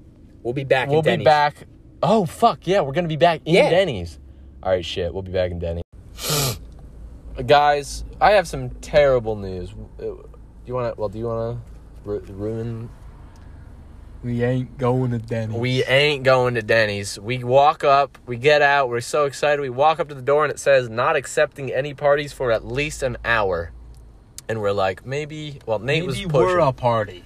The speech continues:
Speaker 2: Maybe
Speaker 1: Or we're not a
Speaker 2: <laughs>
Speaker 1: party.
Speaker 2: We're not a party. We're only two people. We walk in, we're like, "Hey, are you, uh,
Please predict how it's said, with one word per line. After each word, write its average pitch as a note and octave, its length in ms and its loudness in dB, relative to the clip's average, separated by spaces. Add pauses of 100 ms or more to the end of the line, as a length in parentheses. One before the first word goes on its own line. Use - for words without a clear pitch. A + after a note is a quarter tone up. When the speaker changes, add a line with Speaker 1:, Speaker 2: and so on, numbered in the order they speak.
(160)
Speaker 2:
Maybe D3 420 -2
Speaker 1:
Or D#3 60 2
we're F#3 200 4
not F#3 340 4
a C#3+ 80 0
Speaker 2:
<laughs> - 0 -
Speaker 1:
party. A#2+ 280 4
Speaker 2:
We're A2 60 -2
not D3 260 6
a C3+ 60 -2
party. A2+ 280 -2
We're C3 140 -2
only D3 180 -6
two D3 160 -10
people. C#3+ 220 -10
We A#2 120 -4
walk B2 340 2
in, B2 260 -4
we're A2+ 80 -2
like, A2+ 280 2
"Hey, A#2 540 2 (800)
are E2 80 -10
you, B2+ 420 -4
uh, A#2 420 4